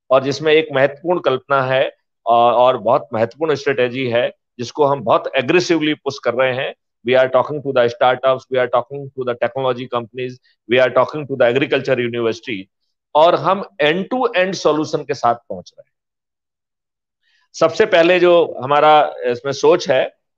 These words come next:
वो सोच है कि हम कैसे मिट्टी की individuality को capture करें। उसकी,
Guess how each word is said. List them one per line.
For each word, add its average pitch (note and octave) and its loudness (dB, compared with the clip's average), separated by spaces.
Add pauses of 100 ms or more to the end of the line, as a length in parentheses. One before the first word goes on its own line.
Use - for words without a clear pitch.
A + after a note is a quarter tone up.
(120)
वो E3 0
सोच G#3 0
है F3+ 2
कि G3+ -8 (480)
हम F#3+ 0
कैसे E3 0 (1900)
मिट्टी E3+ -6
की A3 -10 (1600)
individuality F#3 2
को F3+ -4
capture A2 -4
करें। C#2+ -18 (1600)
उसकी, F#3+ -6